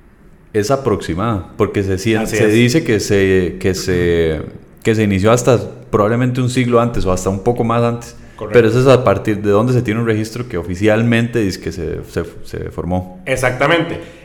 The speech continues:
Speaker 2: Es una de las sociedades europeas más antiguas y en teoría fue fundada, porque también no se tiene constancia de que este hecho haya sido real.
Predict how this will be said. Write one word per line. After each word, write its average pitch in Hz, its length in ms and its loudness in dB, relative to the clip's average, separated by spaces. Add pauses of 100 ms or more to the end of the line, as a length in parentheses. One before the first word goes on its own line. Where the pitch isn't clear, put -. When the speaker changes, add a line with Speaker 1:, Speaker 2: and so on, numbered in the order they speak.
Speaker 2:
Es 143 160 2
una 180 140 4
de 180 60 8
las 170 120 6
sociedades 143 420 4
europeas 151 480 2
más 127 180 -2
antiguas 160 640 -4
y 131 200 -2
en 123 200 -2
teoría 160 640 2
fue 120 200 -2
fundada, 143 260 -2
porque 110 140 -6
también 117 340 -6
no 131 140 -2
se 127 100 -4
tiene 139 400 -4
constancia 131 1160 -4
de 104 120 -12
que 101 280 -8
este 123 360 -2
hecho 127 380 -4
haya 104 140 -10
sido 120 160 -4
real. 143 480 2